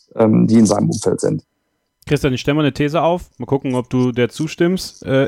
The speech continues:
Speaker 2: im Grunde genommen gewinnt jeder bei der Konstellation Mick Schumacher und Haas. Haas gewinnt, weil, äh, sie jetzt die Position eingenommen haben, die man immer dachte, dass sauber das sein würde, oder Alfa Romeo, wie auch immer das am Ende heißt, wie vielleicht sogar bei Rich Energy Racing, wenn's so weitergeht.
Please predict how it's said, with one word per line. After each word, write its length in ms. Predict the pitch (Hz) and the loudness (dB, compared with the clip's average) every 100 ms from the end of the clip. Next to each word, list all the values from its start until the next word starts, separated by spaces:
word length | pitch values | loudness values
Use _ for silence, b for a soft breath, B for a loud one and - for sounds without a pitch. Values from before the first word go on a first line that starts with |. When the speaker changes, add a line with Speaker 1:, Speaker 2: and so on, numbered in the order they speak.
| - | 0
Speaker 2:
im 120 | 131 | 2
Grunde 220 | 131 175 | 2 2
genommen 420 | 160 156 165 175 - - | 2 0 -2 -4 -8 -2
gewinnt 280 | 131 143 123 | 0 0 0
jeder 520 | 127 156 131 98 - | 2 2 2 -2 -4
bei 140 | 107 113 | -2 0
der 80 | |
Konstellation 960 | 107 117 107 107 101 - 110 98 92 - - | 0 -2 -4 -2 -2 0 -2 0 -2 -6 -6
Mick 160 | 110 | -6
Schumacher 560 | - 110 98 98 95 - | -6 -6 -4 -2 -2 -4
und 160 | 104 92 | -6 -2
Haas. 360 | 90 80 - _ | -2 -4 -10 _
Haas 320 | - 120 160 | -4 -2 -2
gewinnt, 500 | - 123 143 160 - - | -6 -6 -6 -6 -14 -4
weil, 340 | 120 120 117 - b b b b | 0 2 2 -2 b b b b
äh, 320 | - 113 117 | -6 0 0
sie 220 | 110 110 156 | 0 0 0
jetzt 340 | 165 - - | 0 -4 -8
die 520 | 131 131 123 123 120 _ _ _ | -2 2 4 2 0 _ _ _
Position 540 | 135 131 117 139 151 | 0 0 -2 -2 0
eingenommen 480 | 127 143 156 151 147 | 0 -2 0 -2 0
haben, 260 | 139 143 151 | 0 0 0
die 80 | 127 | 0
man 140 | 123 | 0
immer 220 | 135 135 | 0 -2
dachte, 300 | 127 131 - | 0 -2 -4
dass 180 | 117 107 | -6 -4
sauber 280 | 104 123 165 | -2 0 -2
das 200 | 165 151 | -4 -4
sein 320 | 151 160 160 | -2 -2 -2
würde, 260 | 147 165 170 | 0 2 2
oder 200 | 110 87 | 0 2
Alfa 260 | 110 123 | 2 2
Romeo, 500 | 110 104 127 170 165 | 2 2 4 4 2
wie 80 | 117 | 2
auch 80 | 107 | 0
immer 380 | 131 147 156 160 | 2 2 2 0
das 140 | 135 123 | -2 -2
am 80 | |
Ende 180 | 117 117 | -2 -2
heißt, 200 | 104 131 | -2 -2
wie 60 | 143 | -2
vielleicht 220 | 127 120 | -4 -2
sogar 200 | 113 110 | 0 2
bei 100 | 107 | 2
Rich 260 | 104 117 - | 2 0 0
Energy 340 | 127 127 147 | 0 0 2
Racing, 440 | 131 135 - 147 | 2 0 0 -2
wenn's 140 | 135 139 | 0 0
so 100 | 135 | 0
weitergeht. 500 | 135 - 143 160 | -2 -2 -2 0